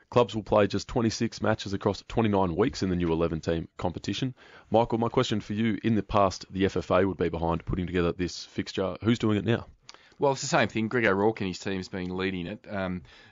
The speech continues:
Speaker 2: but, uh, the club's, uh, obviously under this new arrangement. Uh, the clubs are having more of a say. That's why it's, uh,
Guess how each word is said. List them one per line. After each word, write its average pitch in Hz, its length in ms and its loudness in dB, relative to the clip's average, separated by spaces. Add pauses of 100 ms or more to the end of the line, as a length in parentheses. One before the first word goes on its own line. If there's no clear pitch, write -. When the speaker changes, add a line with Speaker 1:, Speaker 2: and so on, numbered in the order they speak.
(200)
Speaker 2:
but, 95 420 0
uh, 90 260 0
the 90 80 -6
club's, - 440 -8
uh, 90 380 -6 (440)
obviously 95 540 -8
under 95 220 -8
this 95 200 -12
new 95 380 -2 (540)
arrangement. 98 680 -2
Uh, 95 220 -4
the 92 100 -10
clubs 95 400 -6
are 92 380 -4
having 95 240 -8
more 92 160 -4
of 87 60 -8
a 90 40 -10
say. 101 300 -6
That's 98 200 -10
why 90 180 -8
it's, - 220 -16
uh, 87 200 -8